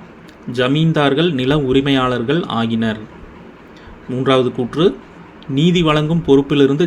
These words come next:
ஜமீன்தார்கள் விடுவிக்கப்பட்டனர். நான்காவது, ஆங்கில அரசு விவசாயிகளுடன் நேரடியாக தொடர்பு கொள்ளவில்லை. So, இதுல எது நிலையான நிலவரி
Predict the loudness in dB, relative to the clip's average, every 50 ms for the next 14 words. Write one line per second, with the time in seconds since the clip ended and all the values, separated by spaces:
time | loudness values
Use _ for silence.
0 | 0 0 0 0 0 0 0 0 0 0 0 0 0 -2 -2 0 0 0 0 0
1 | 0 -2 -2 -2 -2 -6 -6 -4 -4 -4 -4 -4 -6 -6 -10 -16 -20 -20 -20 -20
2 | -20 -20 -20 -20 -20 -20 -20 -20 -20 -20 -18 -14 -12 -8 -4 -4 -2 -2 0 0
3 | 0 -2 -2 -2 -2 -2 -4 -6 -10 -16 -20 -20 -20 -20 -20 -20 -20 -20 -20 -20
4 | -20 -20 -16 -10 -4 -2 0 0 2 2 2 2 2 2 0 0 -2 0 -2 -2
5 | -2 0 -2 -2 -2 -2 0 0 0 0 0 0 0 0 0 0 0 0 0 0
6 | 0 0 2 2 0 0 0 0 0 0 -2 -2 -2 -2 -2 -2 -2 -2 -2 -4
7 | -4 -2 -2 -2 -2 -2 -2 -2 -2 0 0 -2 -2 -4 -8 -12 -16 -20 -20 -20
8 | -20 -20 -20 -20 -20 -20 -20 -20 -20 -20 -20 -20 -20 -20 -20 -20 -20 -20 -20 -20
9 | -20 -10 -6 -4 -4 -2 -2 -2 -2 0 -2 0 0 0 -2 -2 -4 -8 -16 -20
10 | -20 -20 -20 -20 -20 -20 -20 -20 -20 -20 -20 -14 -8 -4 -2 0 0 2 0 0
11 | 0 -2 -2 -2 -2 -2 -2 -2 -2 -2 -4